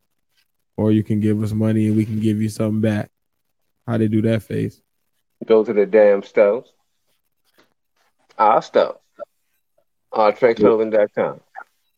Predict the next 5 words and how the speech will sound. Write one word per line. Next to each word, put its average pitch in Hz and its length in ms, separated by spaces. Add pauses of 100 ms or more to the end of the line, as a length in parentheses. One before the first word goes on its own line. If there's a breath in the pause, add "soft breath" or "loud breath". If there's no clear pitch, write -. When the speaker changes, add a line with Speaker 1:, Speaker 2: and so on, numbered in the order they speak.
(340)
Speaker 2:
R 98 200
Trey 101 200
Clothing 101 420 (760)
dot 85 360 (100)
com. 87 380